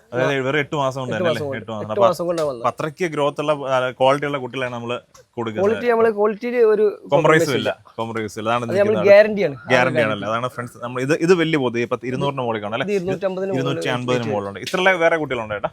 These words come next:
Speaker 2: മൂന്നെണ്ണം ഉണ്ടായിരുന്നു.
Speaker 1: മൂന്നെണ്ണം വലിയ പോത്തോട്ടിൽ. കുറെ എണ്ണം മാർക്ക്, ഇതെല്ലാം തന്നെ നേരത്തെ
Speaker 2: അത്, അതൊക്കെ മാർക്ക്
Speaker 1: മാർക്ക്
Speaker 2: ചെയ്തതാണ്.
Speaker 1: ചെയ്ത് ഫുൾ പോയതാ അല്ലേ?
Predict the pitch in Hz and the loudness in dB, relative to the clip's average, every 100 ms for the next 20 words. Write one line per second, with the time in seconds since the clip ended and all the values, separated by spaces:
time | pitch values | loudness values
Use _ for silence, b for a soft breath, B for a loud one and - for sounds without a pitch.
0 | - 269 202 214 180 139 127 131 135 131 | -10 -4 -2 -2 -4 -6 -10 -8 -6 -4
1 | 117 113 113 107 104 101 104 127 165 180 | -4 -4 -6 -8 -10 -12 -4 0 0 -2
2 | 175 147 170 170 156 156 165 170 170 160 | -2 0 0 -2 -6 -6 -8 -8 -8 -6
3 | 151 - 214 214 208 202 190 180 175 143 | -4 -2 0 0 0 -2 -4 -6 -2 0
4 | 160 143 180 180 165 165 147 135 117 131 | 2 0 -2 -4 -4 -2 0 2 0 -2